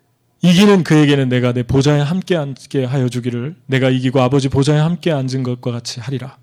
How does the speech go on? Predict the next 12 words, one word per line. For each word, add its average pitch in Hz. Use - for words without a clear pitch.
귀 151
있는 139
자는 127
성령이 170
교회들에게 131
하시는 143
말씀을 131
들을지어다." 120
우리 135
주님께서 156
저와 135
여러분에게 131